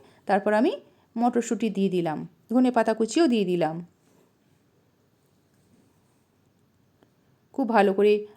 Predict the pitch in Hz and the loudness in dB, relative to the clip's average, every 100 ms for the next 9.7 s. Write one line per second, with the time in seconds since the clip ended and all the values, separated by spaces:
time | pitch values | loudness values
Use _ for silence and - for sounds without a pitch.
0 | - 208 202 208 254 285 202 190 208 196 | -6 -4 -2 -2 0 2 4 4 4 4
1 | 196 202 - 403 587 _ _ _ _ _ | 2 -4 -2 -2 -2 _ _ _ _ _
2 | 208 208 214 214 392 240 208 208 214 214 | -6 -2 -2 2 2 4 2 2 2 4
3 | 202 208 202 330 427 - - 269 - 202 | 4 2 0 0 -2 -12 -2 -2 0 -4
4 | 202 233 - - 233 170 170 185 160 170 | -2 -4 -4 2 4 4 2 -2 -4 -10
5 | _ _ _ _ _ _ _ _ _ _ | _ _ _ _ _ _ _ _ _ _
6 | _ _ _ _ - 214 240 240 - 226 | _ _ _ _ -4 0 2 0 2 0
7 | 226 202 208 214 202 214 208 202 208 196 | 0 -2 0 0 0 0 -2 0 0 0
8 | 190 208 359 415 196 208 208 214 208 214 | 0 2 0 0 0 0 0 -2 0 0
9 | 285 285 226 170 180 151 156 | 0 2 2 2 0 -2 -4